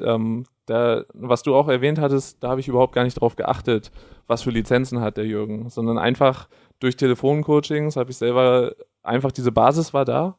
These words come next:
dass wir, dass diese Kommunikation, das lief einfach von Anfang an hervorragend und ich dachte mir dann auch, dass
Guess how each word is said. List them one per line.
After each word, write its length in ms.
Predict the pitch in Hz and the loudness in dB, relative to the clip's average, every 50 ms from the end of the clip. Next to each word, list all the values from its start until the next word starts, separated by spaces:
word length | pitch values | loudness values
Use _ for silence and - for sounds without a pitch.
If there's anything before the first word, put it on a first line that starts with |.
| _ _ | _ _
dass 200 | - 123 - - | -12 -10 -8 -4
wir, 440 | 127 123 120 120 120 120 - - - - | -2 0 2 2 2 2 0 -2 -4 -6
dass 580 | 123 120 120 110 - 113 - 127 127 - - - - | -6 -6 -6 -6 -8 -6 -2 -2 -2 -4 -4 -10 -8
diese 340 | 139 131 120 123 117 120 | -6 -4 -2 -2 -2 -2
Kommunikation, 880 | - - 123 123 123 123 - 127 113 - - - 131 131 139 143 143 143 - _ _ _ _ _ _ _ | 0 0 0 0 0 0 0 -2 -2 -2 0 4 4 6 6 4 2 -2 -8 _ _ _ _ _ _ _
das 160 | - - - | -20 -18 -10
lief 240 | 120 127 131 135 135 | -4 -2 -2 0 0
einfach 480 | 135 120 120 123 123 - 123 120 - - | 0 0 0 0 0 -2 -4 -4 -4 -10
von 140 | - 113 | -10 -6
Anfang 280 | 92 107 117 - 123 123 | -6 -4 -4 -4 -4 -4
an 40 | 127 | -4
hervorragend 640 | 131 117 - 117 117 120 117 127 135 147 165 - _ _ _ _ _ _ _ _ _ _ _ | -6 -4 -2 0 0 2 2 0 -2 -2 -6 -8 _ _ _ _ _ _ _ _ _ _ _
und 440 | - 123 123 123 123 117 113 - _ | 2 2 4 4 2 0 -2 -6 _
ich 160 | - 127 - | -18 -8 -2
dachte 220 | - 131 123 - 143 | -2 -2 0 0 0
mir 120 | 131 131 | 2 2
dann 160 | 127 127 127 | 2 2 2
auch, 320 | 113 110 123 131 139 135 - | 4 6 6 6 6 4 0
dass 380 | - - 117 - - - - | -6 -6 -6 -6 -6 -16 -18